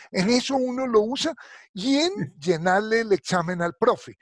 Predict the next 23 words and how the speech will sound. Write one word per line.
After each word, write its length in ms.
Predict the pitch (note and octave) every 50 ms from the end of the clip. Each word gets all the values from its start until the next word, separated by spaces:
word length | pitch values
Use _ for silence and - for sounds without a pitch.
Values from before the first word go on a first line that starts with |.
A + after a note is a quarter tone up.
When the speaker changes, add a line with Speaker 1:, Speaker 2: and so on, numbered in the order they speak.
| - - - - - - _ _
Speaker 1:
Pero 240 | - G3 F#3+ F#3+ F#3
Speaker 2:
<laughs> 180 | B3 G#3+ - G#3+
Speaker 1:
cuando 340 | G3+ F#3+ G3 F#3 E3 G3 -
termina 680 | - - G#3 E3+ E3 F3 E3+ G3 B3 E4 F#4 G#4 A#4 B4 A#4+ A#4 G#4+
el 60 | F#4+
examen, 540 | - - - - A3 G#3+ G3+ F#3+ G3 A#3+ D#4+ G4 G4+ _ _ - - - _ _
los 120 | - E3+ F3 E3
estudiantes 500 | - - F3 E3 F3 F#3+ - D#4 - -
tienen 440 | - A#3 A3+ A3 A3 A3+ A3+ A3+ A3
un 200 | A3+ A3+ A3 G#3+
reto 680 | - - A#3 A3 A#3 A#3 A3 G3 - _ - G3 G#3+ - _ _ _ _ _ _ -
que 140 | D#3+ D#3 D#3
es 160 | D#3+ D3 C3+
botar 640 | C#3+ D3 F3+ F3+ E3+ _ _ - G3+ F3+ F3+ F3+ F#3
el 160 | F#3+ G3 _
cuaderno. 800 | _ - C#3 A#2+ C3+ F#3 D#4+ F4 A3+ D#3+ C#3 B2 A#2 A2 F#2+ _ _ - - - - - _
Y 160 | - D3 D#3+ E3
es 200 | G3 G3 - C#4+
un 200 | C#4+ C#4 C#4+ -
reto 600 | A#3+ A#3+ B3 A#3+ B3 _ _ - D#4+ E4 G4+ A4 _ _ _ _ _ _ -
que 160 | - E3+ D#3+
la 120 | D3 C3+ A#2+
escuela 500 | - - _ - C#3+ C3+ G3 C4 C4+ C#4+